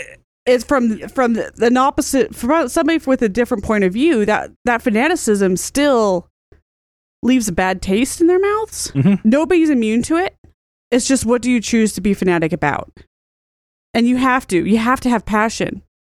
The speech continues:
Speaker 1: Uh, otherwise, you just run into the same old droll routine until you finally can't take it anymore and kill yourself, which unfortunately happens to people.
Speaker 2: Yeah.
Speaker 1: Yeah.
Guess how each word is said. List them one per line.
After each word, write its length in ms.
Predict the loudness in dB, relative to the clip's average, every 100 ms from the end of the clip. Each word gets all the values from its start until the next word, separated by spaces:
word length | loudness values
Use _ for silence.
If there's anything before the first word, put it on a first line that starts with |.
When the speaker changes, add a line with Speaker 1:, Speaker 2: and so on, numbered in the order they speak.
| _ _ _ -16
Speaker 1:
Uh, 40 |
otherwise, 1000 | -12 -6 -2 0 0 0 0 0 -4 -12 _ _ _ _ _ _ _ -2
you 100 | 0
just 180 | 0
run 160 | 0 0
into 180 | 0 0
the 120 | -2
same 280 | 0 0 0
old 140 | 0
droll 340 | -2 0 0 2
routine 380 | -2 0 0 0
until 200 | 0 0
you 100 | 0
finally 380 | 0 0 -2
can't 420 | -4 -12 -2 -2 0
take 180 | 0
it 60 | 2
anymore 320 | 2 2 2
and 100 | 0
kill 160 | 0 0
yourself, 440 | 0 -2 -6 -8 -18 _ _ -2
which 180 | 0 2
unfortunately 540 | 0 0 0 2 2
happens 360 | 2 2 0 0
to 100 | -2
people. 460 | -2 -2 -4 -10 -12 -2
Speaker 2:
Yeah. 200 | 0 0
Speaker 1:
Yeah. 220 | 0 0